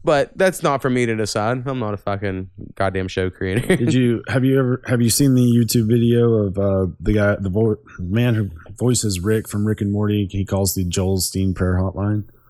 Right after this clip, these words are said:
Speaker 1: No, I haven't.
Speaker 2: Oh my God, so funny, dude.
Speaker 1: I'll have to look it up.
Speaker 2: Like,
Speaker 1: I've been
Speaker 2: it's
Speaker 1: doing lots of
Speaker 2: cringeworthy.
Speaker 1: YouTube
Speaker 2: Like,
Speaker 1: lately.
Speaker 2: you're like, "Oh, shit." <laughs> Like,
Speaker 1: Right.
Speaker 2: why? I can't believe he said that. But it, it's also ridiculous on the other end. It's just,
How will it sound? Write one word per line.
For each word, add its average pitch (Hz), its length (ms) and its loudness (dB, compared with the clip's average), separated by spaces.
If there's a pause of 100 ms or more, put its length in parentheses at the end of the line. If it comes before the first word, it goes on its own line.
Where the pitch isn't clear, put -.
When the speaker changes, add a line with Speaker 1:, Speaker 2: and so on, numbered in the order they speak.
(160)
Speaker 1:
No, 117 240 0
I 90 60 -4
haven't. 101 320 -4
Speaker 2:
Oh - 320 -2
my - 80 -4
God, - 240 -14
so - 240 -6
funny, 78 260 -12
dude. 87 220 -14 (180)
Speaker 1:
I'll 107 80 0
have 113 120 0
to 117 60 -2
look 107 120 -2
it 104 60 0
up. 98 200 -4 (140)
Speaker 2:
Like, 127 80 0
Speaker 1:
I've 147 60 4
been 160 80 4
Speaker 2:
it's 139 100 0
Speaker 1:
doing 165 120 2
lots 175 240 4
of 170 80 6
Speaker 2:
cringeworthy. 180 140 6 (120)
Speaker 1:
YouTube 180 60 6
Speaker 2:
Like, - 0 - (120)
Speaker 1:
lately. 131 100 -2
Speaker 2:
you're 127 140 0
like, 120 180 -4
"Oh, 147 360 4
shit." 147 720 0
<laughs> 85 60 -12
Like, 120 280 2
Speaker 1:
Right. 120 400 2
Speaker 2:
why? 131 200 2 (380)
I 113 60 -4
can't 135 240 -2
believe 127 280 0
he 127 120 2
said 147 220 0
that. 101 280 -2
But 110 240 -2 (540)
it, 156 260 0
it's 135 220 -2
also 117 280 0
ridiculous 101 560 -4
on 95 140 -4
the 92 80 -6
other 82 180 -6
end. 117 200 -8
It's - 180 -8
just, - 220 -18